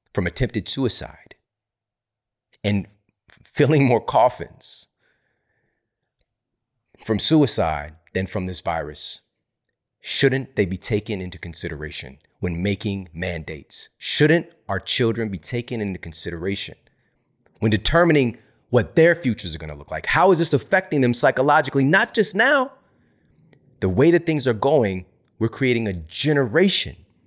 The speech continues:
of humans who don't have proper mental and social development. Literally, your brain at this point, when you're in elementary school, for example, every single week,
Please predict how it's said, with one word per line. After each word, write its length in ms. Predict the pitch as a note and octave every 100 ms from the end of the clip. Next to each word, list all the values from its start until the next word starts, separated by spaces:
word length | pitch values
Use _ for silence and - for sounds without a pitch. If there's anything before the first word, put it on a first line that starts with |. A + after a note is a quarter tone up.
| _ _ _
of 160 | F2+ F#2
humans 580 | - B2 B2+ C3+ C#3 - _ _ _ _ _ _ _ _
who 160 | G#2+ F2+
don't 380 | D2+ C3+ D#3+ -
have 360 | A2+ G#2 -
proper 340 | - G#2+ - F#2+
mental 540 | F#2 A#2+ - D#3 D3+
and 120 | G2+ G2
social 520 | - A2 A2+ - G#2+
development. 600 | F#2 A#2 C3+ E2+ E2+ - _ _ _ -
Literally, 280 | C3 F3+ E3+
your 160 | C3
brain 500 | A2+ E2+ B2 C#3+ B2 -
at 180 | F#2+ -
this 180 | B2+
point, 300 | - - F#2+
when 100 | F2+
you're 120 | B2 E3+
in 120 | A#2
elementary 400 | A2 G#2 G2+ G#2+
school, 220 | - D2+
for 100 | -
example, 520 | C#2+ D2+ C#2+ D2 C#2 _ _ _ _ -
every 280 | - A#2+ D3
single 380 | - C#3+ A#2+ G#2
week, 340 | A#2 D#2+ -